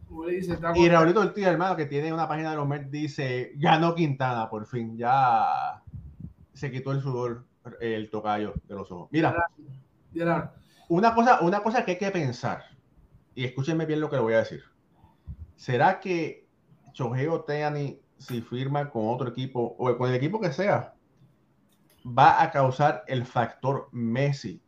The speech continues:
Speaker 2: para el equipo que firme? Y cuando digo, bueno, espérate, ¿cómo, cómo que el factor Messi? Bueno, Messi, Messi, cuando firmó con el equipo de, de Miami,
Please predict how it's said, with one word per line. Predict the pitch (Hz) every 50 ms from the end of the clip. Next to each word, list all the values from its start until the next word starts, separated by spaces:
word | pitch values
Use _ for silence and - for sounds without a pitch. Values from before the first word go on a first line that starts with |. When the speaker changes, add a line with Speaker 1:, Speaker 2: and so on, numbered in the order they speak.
| _ _ _ _
Speaker 2:
para | 101 110 110
el | 104
equipo | 104 104 120 117 120 -
que | 139 131
firme? | 131 147 147 131 95 82 87 98 - _ _
Y | 123 123
cuando | 120 123 120 123
digo, | 135 143 131 - - -
bueno, | 147 202 185
espérate, | - - 123 - - -
¿cómo, | - 160 - - -
cómo | - 311 392 415 -
que | 349
el | 262
factor | 185 202 - - - 170 139 110
Messi? | 87 80 67 - - 69 - _ _ _ _ - _ _
Bueno, | - 104 - - - 139 - - _ _ _ _ _ _ - - _ _ _ _ _ _ _ _ _ - - -
Messi, | 104 110 - 190 233 233 - - 147 151 220 277 - _ _ _ _ _ _ _ _ _ _ _ _
Messi, | - 95 104 127 139 135 - 110 135 190 202 - _
cuando | - 113 110 104 104 101 98 98 95 92
firmó | - - 107 101 98 98 95 95 101 107 120 147 151 -
con | - 120 117 110 104
el | 101 98 98
equipo | 101 98 104 104 104 - 123 127 127
de, | 123 120 113 110 107 107 104 101 98 98 92 87 80 - - - _ _ _ _ _ _ _
de | - 117 117
Miami, | 131 143 135 120 104 107 120 175